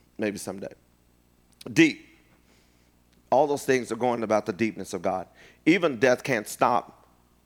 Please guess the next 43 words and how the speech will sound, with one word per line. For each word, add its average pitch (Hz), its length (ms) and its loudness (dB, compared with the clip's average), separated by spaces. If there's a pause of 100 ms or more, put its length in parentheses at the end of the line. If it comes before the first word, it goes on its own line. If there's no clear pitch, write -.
(160)
the 117 80 0
message 120 420 0
of 101 120 -8
God 110 280 2
from, 95 280 -10 (520)
uh, 95 260 -6 (140)
waking 131 400 0
people 101 420 -4
from 185 220 -12
their 107 160 -4
dead 113 380 0
state 104 440 -4 (300)
to 113 100 -2
live 110 380 0
out 101 200 -2
their 101 120 -14
destiny. 92 420 -6
In 90 60 -16
fact, 147 400 0 (200)
sometimes 139 640 -4
people 147 340 -4
don't 113 280 -6
hear 127 460 -2
what 104 220 -6
their 110 120 -6
relatives 113 480 -4
said 127 300 -4
until 107 220 -10
their 113 100 -6
relatives 107 460 -6
have 95 140 -14
passed 117 320 -12
away. 107 340 -8 (440)
Then 135 140 -2
they 113 120 -6
start 110 280 -6
hearing 113 400 -4
what 98 140 -10
they 101 100 -6
were 95 120 -12
saying 110 340 -8
to - 80 -18
them. 92 260 -20